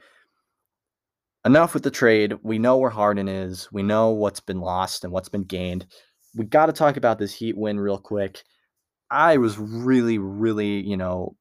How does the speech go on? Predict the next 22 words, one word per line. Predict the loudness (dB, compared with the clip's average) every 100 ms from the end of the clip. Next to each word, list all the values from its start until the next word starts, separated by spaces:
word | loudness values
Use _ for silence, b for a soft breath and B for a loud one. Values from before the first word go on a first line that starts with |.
| _ _
enticed | -4 -2 0 0 0 -2
by | -2
this | -2 -6
game. | -8 -10 2
It | 2
was | 2 -4
such | -2 -2 -2
a |
good | -6 -6 -8 -10
game. | -14 -14 _ b b b -4
You | 2
know, | 4
there | 6 4
were | 6
moments | 4 2 0
I | -2
wanted | -2 -8
to |
pull | -10 -8 -6
my | -2
hair | 4 4
out. | 4 2